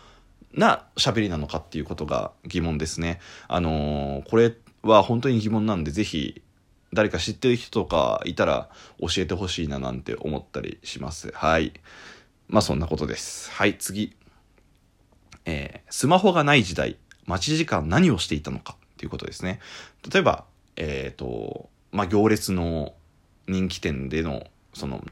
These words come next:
行列中の待機とか、何かを待ってる時、料理が出てくるまで待ってる時とか、病院の待ち時間とか、病院はダメかな。あの、基本的に皆さん、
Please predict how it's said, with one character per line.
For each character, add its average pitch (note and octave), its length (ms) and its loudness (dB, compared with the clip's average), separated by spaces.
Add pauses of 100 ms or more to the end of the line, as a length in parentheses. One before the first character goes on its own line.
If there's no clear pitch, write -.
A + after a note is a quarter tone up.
行 F#2 160 -2
列 F#2 220 -4
中 A2+ 160 0
の F#3+ 160 2
待 D2+ 200 -2
機 - 160 -14
と - 100 -12
か、 - 300 -12 (840)
何 G#2+ 240 4
か C3 120 2
を A#2+ 60 4
待 G2 180 2
っ - 20 -20
て - 100 -6
る F2+ 120 -4
時、 - 300 -12 (560)
料 F#2+ 200 2
理 E2 60 2
が F2 80 2
出 F2 120 -4
て A2+ 100 -4
く F3+ 100 -2
る G3 60 2
ま F3 80 2
で F2 60 0
待 D2+ 120 -2
っ - 20 -20
て - 80 -8
る D2+ 80 -12
時 D2+ 200 -14
と - 100 -16
か、 - 260 -14 (160)
病 F#2 220 2
院 F#2 100 0
の C3+ 120 2
待 D#2+ 160 -4
ち D#2+ 100 -4
時 D2 80 -10
間 - 180 -10
と - 80 -16
か、 - 140 -20
病 - 140 0
院 A3+ 60 0
は A3 60 -2
ダ D#3+ 80 0
メ D3 80 0
か - 100 -2
な。 - 140 -12 (500)
あ G#2+ 100 -2
の、 G#2 200 2
基 - 80 -12
本 B3+ 180 0
的 A3+ 180 -2
に F#3 100 2
皆 E3 160 2
さ A#2+ 140 0
ん、 - 160 -4